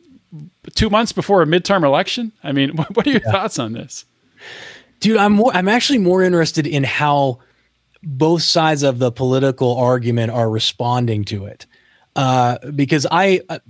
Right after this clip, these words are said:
Speaker 2: and I'll preface this by saying we don't know a lot, so I, I can only, I can only
Speaker 1: Mm-hmm.
Speaker 2: comment on what I've seen. And it
Speaker 1: Yeah.
Speaker 2: seems like even the news media is kinda like, "Yeah, we don't actually know all the details." Apparently,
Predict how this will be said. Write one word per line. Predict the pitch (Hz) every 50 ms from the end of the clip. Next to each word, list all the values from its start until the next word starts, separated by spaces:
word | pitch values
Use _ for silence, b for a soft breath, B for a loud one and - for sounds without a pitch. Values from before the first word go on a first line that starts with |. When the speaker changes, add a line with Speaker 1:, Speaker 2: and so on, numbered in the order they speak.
| -
Speaker 2:
and | 180 175 165 160
I'll | - 160 156
preface | 151 - 196 190 170 165
this | 160 156
by | - 151 143
saying | 131 - - 151 143 139 139 135 131 127
we | 151 170 180
don't | 175 160 156
know | 151 143 143 139 131
a | 127
lot, | 117 120 123 123 123 120 123 -
so | - - 131 123 120 117 117
I, | 113 - 127 127 117 127
I | 131
can | 117 139 135
only, | 139 139 135 131 127 117 - _ _ _
I | - 151
can | 123 151
only | 156 151 139
Speaker 1:
Mm-hmm. | 135 127
Speaker 2:
comment | 135 143 139 139 135 131 123
on | 127 120
what | 117 117 120
I've | 117 110 107
seen. | - - - 147 139 135 131 127
And | 123 120
it | 123
Speaker 1:
Yeah. | 123 - - -
Speaker 2:
seems | 214 214 170
like | 156 139 127 160
even | 175 170 165 143
the | 135
news | 131 147 165 175 139 135
media | 147 143 135 131 127 123
is | 113 -
kinda | - 143 139 131
like, | 127 127 123 120 -
"Yeah, | 160 147 135
we | 131 147 175
don't | 190 185 175 170 -
actually | 156 147 147 - - - 139 131
know | 127 131 127 127 127
all | 127 123 123
the | 117 117
details." | 104 120 120 113 - 123 120 117 113 117 107
Apparently, | 113 - - 160 160 156 151 147 147 139 135 127